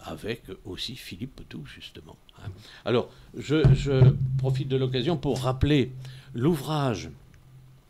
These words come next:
publié par Philippe Petou, je crois, en deux mille dix-sept, La reconstruction de Saint-Malo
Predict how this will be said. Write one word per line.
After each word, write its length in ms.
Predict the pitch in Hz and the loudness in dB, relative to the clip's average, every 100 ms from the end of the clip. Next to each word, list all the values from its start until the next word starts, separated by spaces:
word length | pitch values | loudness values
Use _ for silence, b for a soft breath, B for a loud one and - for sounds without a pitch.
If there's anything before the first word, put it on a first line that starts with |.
| - - | -18 -8
publié 360 | 143 123 139 135 | -6 -4 0 0
par 180 | 131 - | 0 -4
Philippe 300 | 127 113 - | -6 -6 -6
Petou, 340 | 117 - 117 b b b - | -6 -4 -4 b b b -8
je 100 | 107 | -8
crois, 200 | - 95 | -6 -6
en 100 | 92 | 0
deux 160 | 147 | 2
mille 240 | 165 151 127 | 4 2 -2
dix-sept, 500 | 135 - 240 269 - B B B | -6 -6 -8 -10 -18 B B B
La 180 | 113 151 | 2 2
reconstruction 840 | 147 143 - 147 - 139 123 139 117 | 2 -2 0 0 0 -4 -2 -2 -2
de 60 | |
Saint-Malo 640 | - 127 117 120 123 117 | -2 -2 0 2 4 2